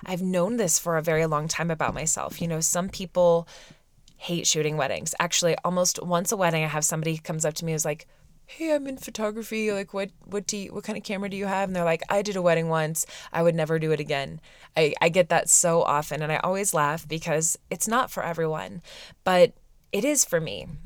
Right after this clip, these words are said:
And I feel very sure of that, and I feel very solid about it. And I'm, I think I'm kind of coming into a new level of confidence with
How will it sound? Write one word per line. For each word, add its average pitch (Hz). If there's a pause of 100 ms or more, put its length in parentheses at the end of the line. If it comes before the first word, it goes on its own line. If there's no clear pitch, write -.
(180)
And 190
I 190
feel 202
very 190 (120)
sure 208
of 170
that, 156
and 175
I 165
feel 175
very 165
solid 175
about 156
it. 156
And 170
I'm, 165 (520)
I 196
think 220 (420)
I'm 208
kind 208
of 220
coming 196
into 196
a 170
new 180
level 165
of 156
confidence - (840)
with 185